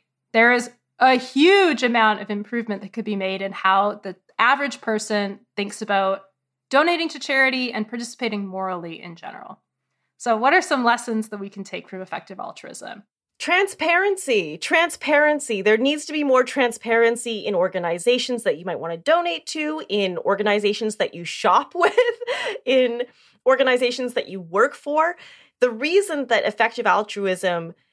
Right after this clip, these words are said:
Speaker 2: feels so good to people is it's a way for you to do good and know that you're doing good because you are aiming your attention at something that is quantifiable.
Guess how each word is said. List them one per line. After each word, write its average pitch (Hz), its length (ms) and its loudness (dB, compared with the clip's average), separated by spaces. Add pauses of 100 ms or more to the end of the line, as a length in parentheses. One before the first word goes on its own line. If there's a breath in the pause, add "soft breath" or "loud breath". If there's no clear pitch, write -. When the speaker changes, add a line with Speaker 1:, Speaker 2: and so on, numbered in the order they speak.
(160)
Speaker 2:
feels 320 520 -2
so 254 280 4
good 233 320 2
to 262 80 -2
people 185 540 0
is 214 120 0
it's 214 140 -4
a 233 60 2
way 220 400 2
for 269 140 -4
you 220 280 -2
to 202 720 -6
do 269 240 0
good 220 500 2
and 190 280 -2
know 214 260 4
that 214 140 -8
you're 196 140 -2
doing 165 360 -6
good 160 300 0
because 185 440 -4
you 196 200 -2
are 196 280 4
aiming 233 640 2
your 185 360 0
attention 202 640 -4
at 180 180 -2
something 196 440 -2
that 175 100 0
is 160 100 -6
quantifiable. 202 1200 -2